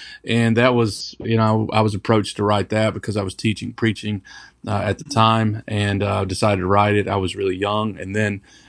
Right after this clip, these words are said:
uh, I was approached to write a book called Orphanology after, uh, some folks heard me speak on the subject. And I said, "I don't know enough about orphan care to write a book on it." And I said, "I'll, I'll team write it with someone." And so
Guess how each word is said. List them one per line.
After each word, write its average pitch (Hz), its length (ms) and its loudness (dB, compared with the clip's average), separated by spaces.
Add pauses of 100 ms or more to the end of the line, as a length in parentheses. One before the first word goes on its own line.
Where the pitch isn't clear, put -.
(160)
uh, 98 220 2
I - 20 2
was 95 120 0
approached 117 340 2
to 107 80 0
write 110 180 6
a 107 80 -2
book 110 280 2
called 101 220 2
Orphanology 113 1000 2
after, 101 560 -2 (100)
uh, 98 240 -4
some 101 200 -4
folks 110 300 0
heard 107 160 2
me 95 100 2
speak 131 280 0
on 113 140 4
the 90 60 0
subject. 101 580 -2
And 90 180 -8 (380)
I 110 120 4
said, 110 180 4
"I 123 120 8
don't 123 160 4
know 123 140 6
enough 123 200 4
about 107 220 2
orphan 104 280 0
care 110 220 0
to 98 60 -2
write 101 180 2
a 98 40 -2
book 113 220 0
on 107 200 2
it." - 120 -4 (340)
And 110 180 -2
I 107 40 0
said, 110 220 0
"I'll, 117 260 2
I'll 113 180 2
team 165 320 2 (160)
write 107 280 2
it - 80 -2
with 110 140 -2
someone." 110 480 2
And 98 120 -4
so 113 420 4